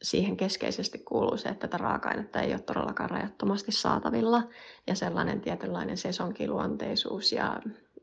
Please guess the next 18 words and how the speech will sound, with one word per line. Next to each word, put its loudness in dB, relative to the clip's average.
niin -6
kuin -2
luonnon 4
armoilla 2
oleminen 2
sen 0
tuotteen -2
saatavuuden 0
kanssa -2
voi 6
aiheuttaa 4
liiketoiminnan 2
jatkuvuudelle 2
sit -2
omia 2
haasteitaan. 4
Ähm, 6
samanaikaisesti 6